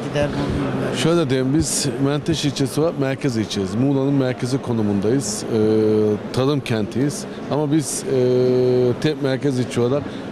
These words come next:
Speaker 2: Bodrum, Marmaris gibi turizm kentlerimiz de var ve onlara da aynı mesafedeyiz biz. Yani coğrafi olarak da merkezdeyiz. Üreticimizin ürettiği ürünler, köylüler genelde biz köylü pazarında onları ücretsizce gösteriyoruz.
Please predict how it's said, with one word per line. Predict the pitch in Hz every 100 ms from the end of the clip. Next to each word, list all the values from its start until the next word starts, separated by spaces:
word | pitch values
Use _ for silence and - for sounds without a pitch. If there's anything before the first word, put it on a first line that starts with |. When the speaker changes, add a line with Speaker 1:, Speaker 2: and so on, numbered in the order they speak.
| - -
Speaker 2:
Bodrum, | 135 147 127 139
Marmaris | 131 139 147 139 123 -
gibi | 135 143
turizm | - 156 131 131
kentlerimiz | 131 120 123 123 117
de | 107 110
var | 147 - -
ve | 135
onlara | 139 139 147 156 160
da | 156
aynı | 147 156
mesafedeyiz | 135 120 135 110 117 113 104 85
biz. | - - - -
Yani | 120 123 104
coğrafi | 131 143 139 170
olarak | 147 113
da | 120
merkezdeyiz. | 117 113 - 110 104 143 151 - - - -
Üreticimizin | 147 147 151 147 147 151
ürettiği | 143 156 - 147
ürünler, | 151 147 151 127 139 135 -
köylüler | 139 135 135 123 127 127
genelde | 139 131 120 139 151 - - 139
biz | 131
köylü | - 139 156
pazarında | 147 123 123 120 127
onları | 131 139 151
ücretsizce | 151 123 143 135 131 156
gösteriyoruz. | 147 139 - 143 151